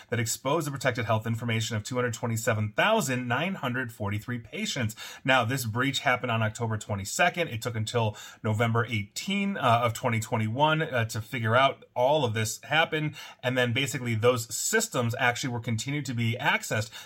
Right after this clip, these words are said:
until March twenty-second of twenty twenty-two when it was finally cut off. Now, under the terms of this settlement, if you're a class member, you're entitled to receive a cash payment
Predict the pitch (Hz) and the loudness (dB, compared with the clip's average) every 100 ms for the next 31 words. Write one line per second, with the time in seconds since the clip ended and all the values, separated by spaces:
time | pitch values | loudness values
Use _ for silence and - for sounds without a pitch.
0 | - 127 117 175 131 123 113 - 120 113 | -8 -4 0 2 2 2 0 -4 -4 0
1 | - 226 131 117 123 - 120 104 117 104 | 2 2 0 -4 -8 -2 -2 0 -2 -4
2 | - 156 127 113 110 117 107 107 - 123 | -4 -2 -2 -2 -4 -2 -2 -4 -2 4
3 | 143 104 113 113 175 208 214 208 - - | 6 4 0 0 2 2 2 0 -10 -8
4 | 131 117 190 202 165 175 - 202 185 123 | -6 0 2 2 0 -2 0 2 2 2
5 | 123 120 175 170 180 185 185 151 120 117 | 0 0 -2 0 4 4 2 -2 0 0
6 | 123 170 - 165 143 127 143 110 - 131 | 2 0 2 0 0 -4 -2 -4 0 0
7 | 127 - 160 165 127 | 0 -2 -4 -2 -2